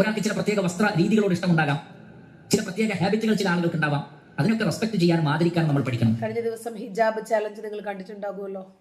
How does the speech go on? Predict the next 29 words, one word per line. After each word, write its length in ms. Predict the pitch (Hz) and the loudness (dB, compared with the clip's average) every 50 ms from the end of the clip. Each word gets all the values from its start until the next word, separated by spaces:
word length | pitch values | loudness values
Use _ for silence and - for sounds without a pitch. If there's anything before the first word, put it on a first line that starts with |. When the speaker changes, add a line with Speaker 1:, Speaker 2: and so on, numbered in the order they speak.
| _ _ - | _ _ -12
Speaker 2:
തമിഴ്നാട്ടില് 560 | 196 185 185 190 190 190 180 185 202 196 185 180 185 - _ _ _ _ _ _ _ _ _ _ _ _ _ _ _ _ _ - | -10 -8 -6 -6 -6 -6 -6 -8 -6 -8 -8 -8 -10 -16 _ _ _ _ _ _ _ _ _ _ _ _ _ _ _ _ _ -2
പൊട്ടിട്ട 320 | 220 214 - 220 185 202 | -2 -2 0 -2 2 2
പെൺകുട്ടികളൊക്കെ 640 | 214 - 226 208 196 196 185 226 220 208 202 - 208 | 2 2 0 -6 -6 -8 -6 -4 -4 -4 -4 -4 -6
നടന്നു 260 | 208 202 190 185 202 | -6 -6 -6 -6 -6
പോകുമ്പോൾ, 160 | 196 196 202 | -6 -6 -6
"ഇങ്ങോട്ട് 180 | 196 208 196 202 | -4 -4 -2 -2
വരൂ, 260 | 202 190 185 185 - - 151 | -2 -2 -4 -4 -8 -8 -2
ധൈര്യമുണ്ടോ 460 | 170 214 220 220 233 226 208 202 196 | 0 0 0 2 0 0 0 -2 -6
നിങ്ങൾക്ക് 360 | 190 190 190 190 - - 202 | -4 -4 -4 -6 -4 -6 -6
ഹിജാബ് 280 | 190 180 202 196 185 202 | -4 -2 -2 -2 -2 -2
ഇടാൻ?" 240 | 190 202 208 - - - - _ _ _ _ _ _ _ | -4 -4 -6 -6 -12 -20 -20 _ _ _ _ _ _ _
ഹിജാബ് 360 | - - 190 190 202 202 190 196 | -10 -8 -2 2 2 2 2 0
ഇടുന്നു, 360 | 190 196 196 190 190 190 - | -2 -2 -2 -2 -4 -6 -6
പൊട്ടുമായിക്കുന്നു, 840 | 196 180 185 208 196 196 190 180 180 185 214 190 185 190 196 - - | -8 -6 -6 -4 -4 -4 -4 -4 -6 -6 -6 -8 -8 -8 -10 -14 -16
സുന്ദരിയാണ്, 800 | - - 226 196 190 208 202 208 202 196 190 190 196 196 202 196 | -16 -12 -10 -8 -6 -4 -2 -2 -2 -4 -4 -6 -8 -10 -8 -8
വളരെ 460 | 202 190 196 208 214 220 220 - - - - _ _ _ _ - | -8 -6 -4 -2 -2 -4 -4 -8 -14 -20 -20 _ _ _ _ -10
അപ്പിക്കുപ്പായത്തിനകത്ത് 880 | 196 - - 208 - 233 190 - 208 208 196 208 214 208 202 190 226 | -8 -2 -2 -2 -2 -2 0 0 0 0 0 -2 -4 -4 -4 -2 -2
ഇറങ്ങിയപ്പോഴാണ് 600 | 202 196 190 196 202 190 214 202 196 196 190 180 | -2 -2 -2 -4 -6 -6 -4 -4 -2 -2 -4 -4
ശരിക്കും 380 | 180 - 220 180 185 180 240 208 | -4 -4 -4 -4 -4 -2 -2 -2
പറഞ്ഞാൽ 280 | 208 190 190 196 190 | -2 -2 -2 -4 -4
നിന്റെ 160 | 190 190 180 190 | -4 -4 -6 -6
സൗന്ദര്യം 540 | - - 220 196 196 190 196 185 196 190 | -8 -8 -10 -8 -6 -6 -4 -4 -4 -6
വ്യക്തമാകുന്നത് 680 | 185 185 180 - 226 196 196 190 180 185 180 185 180 185 | -6 -8 -8 -8 -8 -8 -6 -6 -6 -6 -6 -6 -4 -4
എന്ന് 220 | 180 175 175 180 | -4 -4 -6 -6
പറഞ്ഞു. 320 | 180 190 190 190 175 185 185 185 - - - - - - - - - - - - _ - - - | -10 -10 -10 -12 -12 -14 -14 -16 -18 -20 -20 -20 -20 -20 -20 -20 -20 -20 -20 -20 _ -20 -14 -12
ഇതല്ലേ 400 | 196 165 202 185 180 180 180 180 | -6 -4 -2 -2 -2 -2 -2 -2
മതം 360 | 180 180 180 180 185 190 196 | -4 -4 -6 -4 -6 -6 -8
അടിച്ചേൽപ്പിക്കാൻ 800 | 190 180 165 175 180 - 202 180 180 214 190 - 202 196 180 175 | -8 -6 -8 -8 -8 -8 -8 -8 -8 -10 -12 -14 -14 -14 -12 -12
ശ്രമിക്കുന്നത്? 640 | - - 220 202 - - 233 220 180 165 156 _ | -12 -12 -12 -12 -12 -12 -12 -12 -14 -16 -18 _